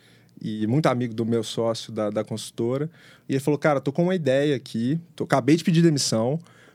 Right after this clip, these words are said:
vou fazer um negócio que é meio maluco, assim, não existe, não, não tô achando isso em lugar nenhum do mundo.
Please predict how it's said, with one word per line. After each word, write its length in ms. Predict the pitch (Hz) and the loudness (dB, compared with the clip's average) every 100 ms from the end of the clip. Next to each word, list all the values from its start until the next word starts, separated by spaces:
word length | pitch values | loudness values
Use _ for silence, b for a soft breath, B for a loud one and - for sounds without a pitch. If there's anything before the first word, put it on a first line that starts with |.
| b | b
vou 120 | 104 135 | -2 4
fazer 240 | 165 143 | 4 4
um 80 | 165 | 2
negócio 840 | 156 127 135 160 - 165 160 135 - | 2 2 0 0 -2 0 0 -2 -6
que 680 | - 127 135 143 127 113 - | -6 -2 0 0 -2 -4 -6
é 340 | - 113 110 110 | -4 -4 -2 -4
meio 420 | 110 107 120 151 | -4 -4 -2 0
maluco, 540 | 190 170 123 147 156 | 0 0 2 0 -2
assim, 280 | 117 - 127 | -6 -4 -4
não 120 | 135 | -2
existe, 600 | 131 107 110 135 160 - | -2 -2 0 0 -2 -6
não, 300 | 127 127 120 | -4 -4 -4
não 180 | 113 113 | -6 -8
tô 160 | 107 131 | -2 -2
achando 380 | 135 - 135 135 | -2 -2 -2 -4
isso 120 | 139 | -4
em 40 | |
lugar 160 | 127 131 | -2 -2
nenhum 160 | 147 143 | -2 -2
do 120 | 135 | -2
mundo. 400 | 120 123 147 | -2 -2 -2